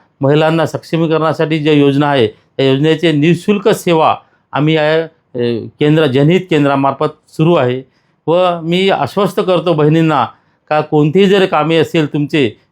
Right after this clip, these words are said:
कोणतेही जर महिलावर अत्याचार, अन्याय होत असेल, तर हा तुमचा भाऊ तुमच्या पाठीशी खंबीरपणे उभा राहील, मी असे तुम्हाला ग्वाही देतो. आमचे जनहित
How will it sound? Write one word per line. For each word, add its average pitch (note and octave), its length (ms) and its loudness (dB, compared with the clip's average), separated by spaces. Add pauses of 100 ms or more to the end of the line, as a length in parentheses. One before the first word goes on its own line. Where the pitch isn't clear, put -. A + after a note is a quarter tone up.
कोणतेही D#3 340 2
जर F#3+ 160 2
महिलावर E3 400 2
अत्याचार, D3+ 420 0
अन्याय D3 280 0
होत D3 180 0
असेल, C#3+ 380 0
तर - 260 -10
हा D3 200 0
तुमचा D3+ 320 0
भाऊ D3 280 0
तुमच्या D3 340 -2
पाठीशी D3 720 -4 (240)
खंबीरपणे F#3 520 2
उभा D#3 220 2
राहील, D3 280 0 (320)
मी D#3 80 0
असे D#3+ 220 0
तुम्हाला D3 380 -2
ग्वाही C#3 260 2
देतो. D3+ 440 0 (320)
आमचे C#3 360 0
जनहित D3+ 300 2